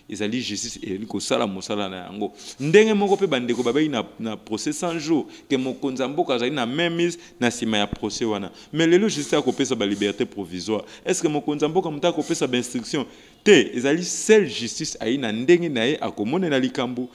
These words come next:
ndenge na ye akolandela procès. Ça n'a rien à voir na biso bayi politique na kati ya justice ya mboka na biso.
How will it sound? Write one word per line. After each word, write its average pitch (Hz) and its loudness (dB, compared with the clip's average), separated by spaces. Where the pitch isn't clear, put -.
ndenge 135 4
na 123 2
ye 123 2
akolandela 92 0
procès. 101 0
Ça 107 -4
n'a 131 -2
rien 131 -2
à 101 -4
voir 123 -2
na 117 -2
biso 117 -4
bayi 107 0
politique 95 -4
na 92 -10
kati 113 -2
ya 101 -2
justice 92 -8
ya 87 -10
mboka 90 -8
na 82 -16
biso. 92 -16